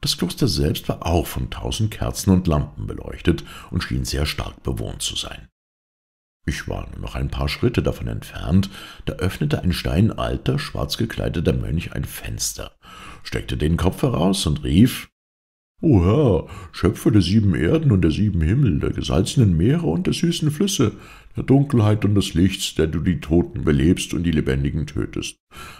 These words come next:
Beherrscher dieser und jener Welt, o Gott, dessen heilige Namen gepriesen seien.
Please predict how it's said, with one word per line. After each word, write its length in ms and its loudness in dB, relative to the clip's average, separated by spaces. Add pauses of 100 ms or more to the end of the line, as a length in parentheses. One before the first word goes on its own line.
(240)
Beherrscher 460 2
dieser 260 4
und 160 4
jener 240 6
Welt, 400 -2 (220)
o 260 2
Gott, 520 0
dessen 240 2
heilige 300 2
Namen 340 2
gepriesen 480 -2
seien. 420 -8